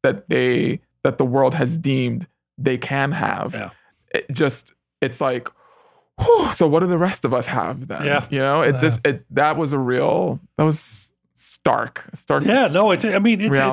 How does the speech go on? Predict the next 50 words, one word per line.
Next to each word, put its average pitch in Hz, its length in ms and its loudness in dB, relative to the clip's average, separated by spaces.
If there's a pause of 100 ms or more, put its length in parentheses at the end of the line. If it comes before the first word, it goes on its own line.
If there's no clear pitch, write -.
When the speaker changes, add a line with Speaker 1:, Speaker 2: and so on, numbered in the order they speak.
(120)
Speaker 1:
reality. - 120 -2
Speaker 2:
moment, 165 420 -4
you 175 80 -2
know, 151 160 0
the 143 160 0
moment 226 300 2
you 156 100 0
realize 143 380 2
that, 120 340 -2
uh, 127 100 -2
that, 113 360 -6
uh, 110 320 -2
you 117 100 -4
know, 104 160 -4
even 120 240 0
Paris 123 300 -2
Hilton 117 280 -6
has 107 200 -4
pain 95 440 -8 (540)
is, 123 180 -6
Speaker 1:
Yeah. 120 540 0
Speaker 2:
uh, 269 1040 -2 (320)
<laughs> - 580 -8
frightening 180 640 -2
and 127 120 0
humbling, 147 520 2
and 131 120 2
yet 123 160 2
somehow 123 600 -2
connects 120 400 -2
us 110 140 -6
all 120 240 -2
a - 20 -4
little 135 180 -4
bit 117 160 -8
more, 120 420 -6
I 160 40 -10
think. - 240 -8
Speaker 1:
Yeah. 131 160 -4
Speaker 2:
But, 139 200 -2 (500)
but 117 220 -4
yeah, 139 260 2 (100)
yeah, 131 320 -6
exactly. 117 420 -8
Those - 140 -20
people 127 200 -2
have 120 100 0
everything, 135 540 -4
and 113 180 -10
yet 110 220 -10